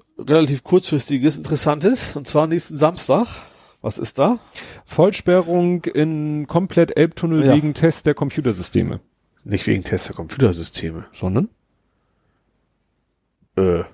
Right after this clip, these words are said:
Speaker 1: ich weiß nicht, warum, was wegen Computersystem? Deswegen machen die doch die Elbtunnel nicht dicht. Warum sollte man das wegen Computersystem machen müssen?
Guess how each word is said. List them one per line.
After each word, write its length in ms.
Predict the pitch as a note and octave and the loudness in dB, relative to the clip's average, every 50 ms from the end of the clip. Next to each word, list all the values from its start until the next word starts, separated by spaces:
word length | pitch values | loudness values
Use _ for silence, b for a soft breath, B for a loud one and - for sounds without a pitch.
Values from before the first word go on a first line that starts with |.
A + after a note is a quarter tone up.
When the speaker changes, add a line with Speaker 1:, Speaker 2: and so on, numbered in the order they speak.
| _ _ _ - | _ _ _ -18
Speaker 1:
ich 100 | - - | -8 -4
weiß 140 | - A#2 - | -2 0 2
nicht, 120 | F#3+ F3 B2 | 2 2 2
warum, 180 | G#2+ G#2 F#2+ | 2 0 2
was 180 | G2 G2+ F#2+ G2+ | 2 2 4 4
wegen 160 | A2+ A#2+ A2 | 4 2 4
Computersystem? 800 | G#2 G2+ E2+ - B2 D#3+ F#3 E3+ F#3 F3 - - - G#3 A#3 G#3 | 2 -2 -2 2 2 2 2 2 0 -4 -4 -2 0 0 0 0
Deswegen 280 | A2+ - - A2+ A2 | -2 -4 -2 -2 0
machen 160 | A2 G#2+ G2+ | 0 0 -2
die 40 | A2 F#2+ | -2 -6
doch 60 | E2+ | -4
die 140 | G2+ E2 - | -4 -2 0
Elbtunnel 560 | - B2+ B2+ A#2+ _ _ - - B2 G#2 G2 | 0 0 0 -2 _ _ -8 -6 -6 -4 -4
nicht 260 | G2 F#2 F2 - - | -6 -6 -6 -4 -2
dicht. 180 | C#3 B2+ - - | -2 -2 -2 -2
Warum 140 | G2 G2 F#2 | -4 -4 -2
sollte 160 | G#2 G#2+ G#2 | -2 -4 -2
man 80 | G#2+ G#2+ | -2 -4
das 120 | F#2+ G2 | -4 -4
wegen 120 | G#2 G#2 | -6 -8
Computersystem 640 | F#2+ - - A#2+ C#3+ C3 G#2 F#2 D#2+ - - G#2 G2+ | -10 -12 -10 -4 -2 -2 -2 -2 -4 -6 -8 -8 -8
machen 200 | G2 F#2+ F2 G2+ | -10 -12 -12 -12
müssen? 260 | G2+ G2 F#2 - - | -12 -12 -12 -14 -18